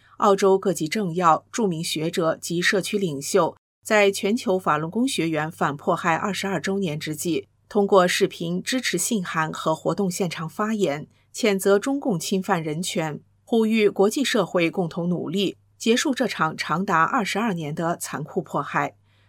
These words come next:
法轮功学员坚守并实践真善忍原则，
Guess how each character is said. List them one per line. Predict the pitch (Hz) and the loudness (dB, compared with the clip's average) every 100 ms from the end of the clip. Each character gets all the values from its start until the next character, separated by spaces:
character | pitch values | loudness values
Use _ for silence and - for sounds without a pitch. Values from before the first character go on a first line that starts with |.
| _ | _
法 | 233 214 | 6 6
轮 | 240 | 4
功 | 302 | -2
学 | 302 185 190 | -2 0 2
员 | 160 151 175 | 2 -2 2
坚 | 208 196 | 2 4
守 | 202 160 151 | 2 0 -2
并 | - 190 170 | -2 -2 0
实 | - 160 | -2 -2
践 | 170 208 170 - | 2 2 2 0
真 | 262 269 | -2 -2
善 | - 226 | 0 0
忍 | 160 147 | -2 -4
原 | 151 151 | -6 -6
则， | 185 151 147 147 | -4 -4 -4 -6